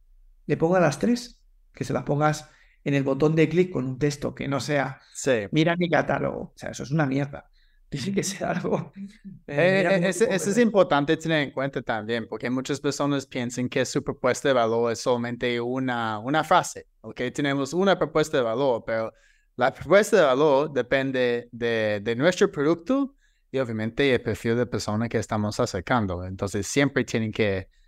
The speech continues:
Speaker 2: cambiar. Necesitamos una propuesta de valor flexible, es decir.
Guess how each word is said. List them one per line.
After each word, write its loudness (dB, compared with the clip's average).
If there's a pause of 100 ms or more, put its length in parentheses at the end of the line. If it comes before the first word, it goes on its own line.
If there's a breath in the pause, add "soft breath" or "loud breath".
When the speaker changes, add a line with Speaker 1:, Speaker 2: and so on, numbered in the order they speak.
(140)
Speaker 2:
cambiar. 4
Necesitamos -2
una -2
propuesta -2
de 0
valor 0 (280)
flexible, -2 (220)
es -20
decir. -8